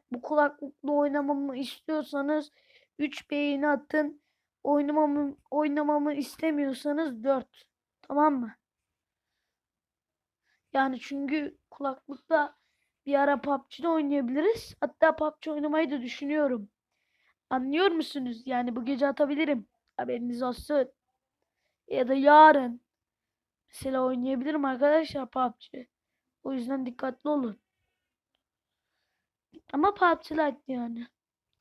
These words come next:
pubg Mobile'da ne işim olsun? Brawl Stars videosu gelecek arkadaşlar, haberiniz olsun.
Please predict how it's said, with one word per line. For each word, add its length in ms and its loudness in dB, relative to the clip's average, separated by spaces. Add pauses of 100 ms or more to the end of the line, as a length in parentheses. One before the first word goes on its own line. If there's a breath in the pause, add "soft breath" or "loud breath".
(300)
pubg 320 -14
Mobile'da 520 -2
ne 200 -4
işim 340 -8
olsun? 340 -20 (2750)
Brawl 240 4
Stars 380 0
videosu 400 -6
gelecek 480 0
arkadaşlar, 640 -4
haberiniz 480 -8
olsun. 460 -8